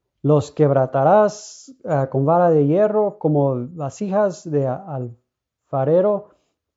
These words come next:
ah, los desmunazarás. Ahora pues, oh reyes, sea prudentes, sed prudentes, admitir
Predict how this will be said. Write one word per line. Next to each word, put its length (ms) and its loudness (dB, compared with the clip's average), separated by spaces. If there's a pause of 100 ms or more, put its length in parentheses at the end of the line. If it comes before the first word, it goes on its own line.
ah, 200 -2
los 520 -2
desmunazarás. 3250 -4 (920)
Ahora 320 6
pues, 340 4
oh 240 4
reyes, 680 0 (520)
sea 440 0
prudentes, 880 2
sed 320 0
prudentes, 600 2
admitir 800 2